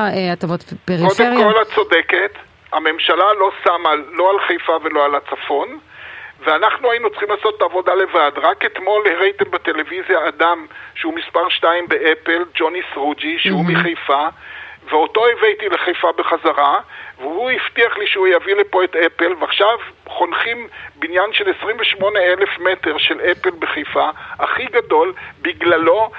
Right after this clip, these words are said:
Speaker 2: כי הוא אמר לי את המשפט האלמותי, שכל מה שיש לי בחיים זה מרחוב עבאס חיפה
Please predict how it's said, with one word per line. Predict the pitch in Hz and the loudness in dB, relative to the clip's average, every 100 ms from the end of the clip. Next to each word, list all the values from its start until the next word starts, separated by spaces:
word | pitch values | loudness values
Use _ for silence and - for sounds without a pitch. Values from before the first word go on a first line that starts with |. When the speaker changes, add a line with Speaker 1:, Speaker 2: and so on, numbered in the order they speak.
| - - | -18 -10
Speaker 2:
כי | - | -2
הוא | 165 208 | 2 2
אמר | 202 196 | 4 2
לי | 208 | 2
את | 208 190 | 0 0
המשפט | 175 - - 190 208 | 0 0 2 2 4
האלמותי, | 190 165 170 165 160 202 208 190 - - | 4 2 2 -4 -2 -2 -2 -4 -10 -8
שכל | - 339 208 240 | -4 0 2 2
מה | 247 | 2
שיש | 226 226 220 - | 0 2 2 2
לי | 226 | -2
בחיים | 185 - 165 165 165 170 - - | -2 0 2 0 -2 -4 -8 -2
זה | 160 | 0
מרחוב | 160 151 156 180 180 | 0 -2 -4 -2 0
עבאס | 165 165 170 - | 2 2 2 0
חיפה | - 156 - 196 | -4 -4 -2 0